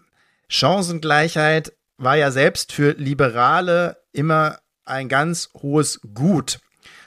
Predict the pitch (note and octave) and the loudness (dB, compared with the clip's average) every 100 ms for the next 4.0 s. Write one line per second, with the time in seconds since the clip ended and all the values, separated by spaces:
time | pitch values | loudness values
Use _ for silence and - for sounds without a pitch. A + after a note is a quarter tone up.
0 | - A2+ C3 B2+ D#3 D#3 E3 B2 B2+ E3+ | -10 2 2 2 2 2 0 0 0 2
1 | E3 E3 - D3 - C#3 D#3 D#3 - _ | 0 -2 -2 -2 0 0 0 -2 -12 _
2 | _ _ _ _ A#2+ C3+ E3+ F#3+ E3 - | _ _ _ _ -4 0 0 0 -4 -10
3 | - B2+ F3 G#3+ - C#3+ C3 D#3 E3 | -6 0 2 0 0 2 4 2 0